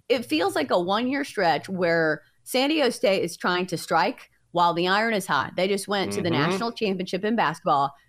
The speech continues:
Speaker 1: They did not win, but gave a lot of publicity to the school, to the conference, and now they're saying, "Oh, well, we're too good for you now. Let's go to the Pac-twelve." Well, the Pac-twelve
Speaker 2: <laughs> Right.
Speaker 1: has to agree to let you in,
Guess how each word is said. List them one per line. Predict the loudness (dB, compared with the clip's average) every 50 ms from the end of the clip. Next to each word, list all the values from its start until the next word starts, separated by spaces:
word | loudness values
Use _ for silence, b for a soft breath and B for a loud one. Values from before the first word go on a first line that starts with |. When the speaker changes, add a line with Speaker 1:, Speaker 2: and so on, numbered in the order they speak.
| b b -4
Speaker 1:
They | 0 2 2 4 4
did | 2 2 2 2
not | 2 2 2 2 2
win, | 2 2 2 2 2 0 0 -2 -4 b b b b b
but | 2 4 4 4 2 2
gave | 2 2 2 2 2 2
a | 2
lot | 2 4 4 4 2
of | 0 0 0
publicity | 0 0 2 2 0 -2 -2 -2 -2 -2 -2 -2
to | -2 -4
the | -4 -4 -6
school, | -6 -6 -2 0 2 2 2 2 2 2 0 -4 b b b b
to | -2 -2 0
the | 0 -2
conference, | -2 2 2 2 2 2 0 -2 -2 -2 -4 -4 -8 b b b b
and | -2 0 0
now | 2 2 2 2
they're | 2 0 0
saying, | 0 -2 -2 -2 -2 -2 -2
"Oh, | -2 -2 -2 -4 -6 -6
well, | -6 -6 -2
we're | 2 2 2 2
too | 0 -4 -6 -4
good | -2 0 0 -2 -2
for | -4 -4
you | -4 -4 -4 -4
now. | -4 -2 -2 0 0 0 -2 -4 -6 B B B
Let's | B 2 2 2 2
go | 2 2
to | 2 2
the | 0 -2
Pac-twelve." | -2 0 0 -2 -2 -2 0 2 2 2 2 0 -2 -2
Well, | 0 0 0
the | 0 0
Pac-twelve | 0 0 0 2 2 2 2 2 0 2
Speaker 2:
<laughs> |
Right. | 2 2 2 0
Speaker 1:
has | 0 -4 -8 -6
to | -4 -4
agree | -4 -2 -2 -2 0
to | 2
let | 2 2 2 2 2 0
you | 0 2
in, | 2 2 2 0 0 -2 -4